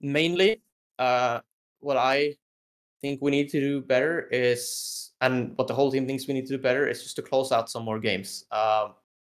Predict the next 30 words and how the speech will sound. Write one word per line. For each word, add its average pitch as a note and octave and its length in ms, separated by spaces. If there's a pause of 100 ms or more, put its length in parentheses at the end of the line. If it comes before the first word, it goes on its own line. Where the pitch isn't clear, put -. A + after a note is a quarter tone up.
(300)
we C3+ 100
had B2 420 (160)
two D3 220
games A2+ 420
that A2 180
were A2 80
pretty A#2 200
much A2 220
thrown A2+ 380 (760)
that A#2+ 240
would A#2+ 160
have A#2 180
granted A#2+ 320
us, A2+ 220
like, G2 300 (1040)
at C3 200
least B2+ 260
twenty A2 220
more G2 200
points. G2+ 420
And A#2+ 100
that's C#3+ 160
crazy C#3 320
how, A#2 220
like, A2 220 (720)
we C#3+ 160
lost C3 520 (220)
eight C#3 220
points, A#2 460 (100)
uh, G#2 280